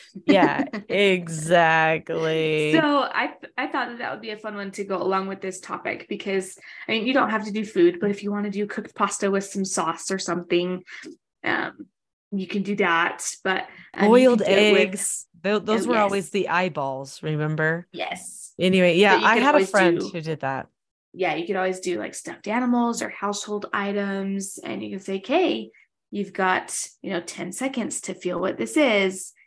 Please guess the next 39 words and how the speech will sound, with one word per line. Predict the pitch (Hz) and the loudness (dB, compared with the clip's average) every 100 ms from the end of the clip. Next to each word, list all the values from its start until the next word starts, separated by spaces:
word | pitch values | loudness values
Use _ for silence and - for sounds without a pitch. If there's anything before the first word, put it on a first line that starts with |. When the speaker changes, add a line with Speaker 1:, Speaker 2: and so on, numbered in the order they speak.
| _ | _
Speaker 2:
And | - | -4
then | 185 | 4
Speaker 1:
One | 208 | 6
Speaker 2:
you | 240 | 8
have | 240 | 8
to | |
Speaker 1:
hand, | 196 | 6
Speaker 2:
tell | 196 208 | 4 6
Speaker 1:
only | 226 | 6
Speaker 2:
me. | 233 | 6
Speaker 1:
one | 214 | 6
hand. | 214 180 139 | 6 4 0
Speaker 2:
Yep, | 185 175 - | -4 -6 -4
one | 175 208 | -4 -4
hand. | 220 185 175 - - _ _ _ _ _ _ _ _ - | -6 -6 -6 -10 -14 _ _ _ _ _ _ _ _ -8
Speaker 1:
Yep. | - | -2
Speaker 2:
Anyway, | 139 - - - _ _ _ | 0 0 -2 -10 _ _ _
and | - 202 | -4 -4
so | 220 202 | 0 0
then | 196 202 196 202 - | 0 -2 -2 -4 -4
you | 202 | -6
can | 202 | -6
have | 185 190 | -8 -8
a | - 202 | -6 -4
discerning | 240 240 320 339 247 202 - - | -2 -2 2 4 2 0 -4 -4
game | 202 196 170 - | -4 -4 -6 -8
or | 214 226 220 - | -6 -4 -6 -8
a | |
guessing | 240 226 - 190 180 - | -8 -8 -6 -8 -8 -8
game. | 208 196 | -6 -4
Anyway, | 208 202 | -4 -2
you | - | -2
can | 214 | 0
also | 220 214 | -2 -2
do | 208 208 | 0 0
this | 202 | 0
with | 202 196 | -4 -4
a | 214 | -4
blindfold | 202 208 196 196 190 185 202 | -2 0 -2 -2 -2 -2 -4